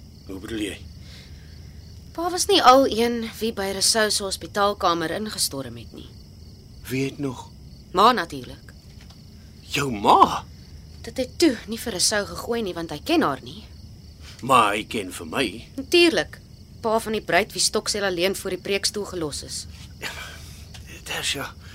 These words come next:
Speaker 1: ek wou net seker maak hy is regtig ontvoer.
Speaker 2: Pa,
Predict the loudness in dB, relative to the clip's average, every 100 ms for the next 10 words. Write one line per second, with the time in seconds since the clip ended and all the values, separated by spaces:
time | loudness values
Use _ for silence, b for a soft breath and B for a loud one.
0 | B B B B B B B -12 -4 -4
1 | 6 6 6 4 4 2 0 -6 -4 -4
2 | -2 -2 -2 -4 -6 -6 -6 -6 -6 -8
3 | -8 -10 -8 -8 -8 -12 -16 -14 -8 B
4 | B B B -18 -18 -18 -14 -2 -2